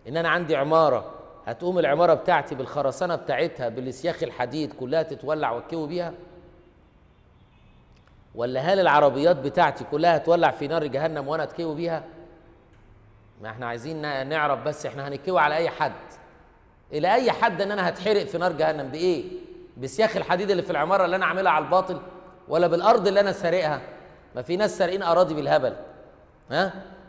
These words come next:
والأرض اللي الناس سرقاها، "إن الأرض لله، من سرق منها قيد شبر قيده الله في سبع أراضين في جهنم."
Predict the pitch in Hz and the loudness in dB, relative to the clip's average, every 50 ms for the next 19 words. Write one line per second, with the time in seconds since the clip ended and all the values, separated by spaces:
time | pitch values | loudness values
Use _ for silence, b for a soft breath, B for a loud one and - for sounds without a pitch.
0 | - 127 135 147 151 170 220 254 226 196 196 175 175 175 202 196 185 - 185 160 | -6 -4 -2 2 6 6 6 6 6 4 2 2 2 0 0 -2 0 0 -2 0
1 | 156 190 190 185 170 170 175 180 175 170 170 165 - 214 240 226 160 170 160 151 | 2 2 2 2 0 0 -2 -2 -2 -2 -2 2 4 4 4 4 4 2 2 2
2 | 147 139 143 160 175 175 160 135 110 - - - - - - - - 123 143 165 | 0 0 2 4 4 4 4 2 0 -4 -10 -16 -16 -18 -20 -20 -10 -6 -4 -4
3 | 165 156 - 240 247 240 208 - - 185 208 226 214 190 180 170 190 196 202 190 | -4 0 4 4 6 6 6 4 4 0 0 0 0 0 0 0 0 2 0 2
4 | 175 160 156 - - 196 196 170 135 123 - - - - - - - - - - | 0 -2 -4 -4 -2 -2 -2 -2 -4 -8 -12 -12 -16 -20 -20 -20 -20 -20 -8 -2
5 | - 180 180 185 226 247 233 214 196 196 196 226 226 214 - 180 170 - 208 208 | 0 2 4 4 4 4 4 4 4 4 6 6 6 6 4 0 -2 0 2 2
6 | 180 180 175 170 165 160 160 180 185 160 - 165 143 131 139 147 151 139 120 104 | 4 4 4 4 2 2 0 -2 -6 -6 -6 -8 -6 -4 -4 -4 -4 -6 -8 -12
7 | 101 | -14